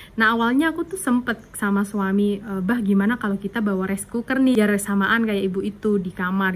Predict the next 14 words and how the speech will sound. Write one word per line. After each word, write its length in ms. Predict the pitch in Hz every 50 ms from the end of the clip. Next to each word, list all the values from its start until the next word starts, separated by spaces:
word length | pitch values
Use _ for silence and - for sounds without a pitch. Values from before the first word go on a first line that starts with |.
| 170
gitu. 160 | 170 - 175 190
Tapi 160 | 185 196 233
suamiku 560 | 226 - 220 202 196 190 190 - 240 247 233
bilang, 560 | 196 180 185 190 196 208 214 220 220 214 220 - - - - - - -
eh, 240 | 180 180 180 180
cowok 400 | 180 - 196 190 196 214 185 190
biasa 320 | 190 190 190 190 190 214 208
kan 160 | 202 202 196
ya, 80 | 185 185 190
nggak 160 | 185 180 185
mau 80 | 180 180
ribet. 400 | 180 180 190 175 165 196 196 - - - - - - - - - - -
Dia 80 | 214 214
bilang, 400 | 208 196 208 196 190 190 190 180